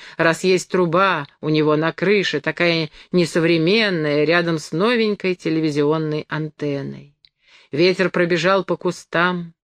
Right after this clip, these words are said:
наклонил ярко-желтые головы своих в доску весёлых ребятишек, золотых шаров. «Поздоровайтесь, кланяйтесь, он же наш, московский».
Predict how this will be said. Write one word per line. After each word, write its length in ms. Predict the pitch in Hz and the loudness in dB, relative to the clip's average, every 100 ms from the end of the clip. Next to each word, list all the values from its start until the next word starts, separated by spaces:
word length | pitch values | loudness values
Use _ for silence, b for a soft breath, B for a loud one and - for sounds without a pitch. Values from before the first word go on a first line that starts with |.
| _ _ - | _ _ -4
наклонил 580 | 175 180 196 208 233 226 | -2 2 2 4 2 0
ярко-желтые 1120 | 160 214 233 - 196 170 170 202 190 196 190 | 0 0 -2 -4 -4 -2 0 0 0 0 0
головы 420 | 160 196 180 170 | 0 0 0 -2
своих 500 | 170 156 156 190 185 | -4 -2 0 2 0
в 120 | 147 | -4
доску 420 | 143 170 185 - 170 | -2 -2 -2 -4 -4
весёлых 540 | 160 151 180 180 - | -2 0 0 0 0
ребятишек, 800 | 160 151 147 - 220 - - - - B B | -4 -2 -4 -2 -2 -2 -6 -8 -14 B B
золотых 640 | 147 156 156 - 185 175 | -2 0 0 -2 -4 -4
шаров. 520 | - 156 156 165 156 - _ _ _ _ _ _ _ | -4 -2 0 0 -2 -8 _ _ _ _ _ _ _
«Поздоровайтесь, 1160 | - 156 180 190 226 226 156 139 _ 139 - _ _ _ _ _ _ _ | -4 -2 0 2 2 2 0 -4 _ -18 -18 _ _ _ _ _ _ _
кланяйтесь, 1080 | - 175 247 240 175 160 - _ _ _ _ | 0 2 2 0 -4 -6 -10 _ _ _ _
он 220 | - 190 190 | -2 0 2
же 160 | 202 | 2
наш, 580 | 190 214 233 147 - - | 2 2 0 -4 -12 -12
московский». 1000 | 156 165 - - 226 233 - - - 151 | -4 -4 -4 -4 -2 -2 -4 -18 -20 -20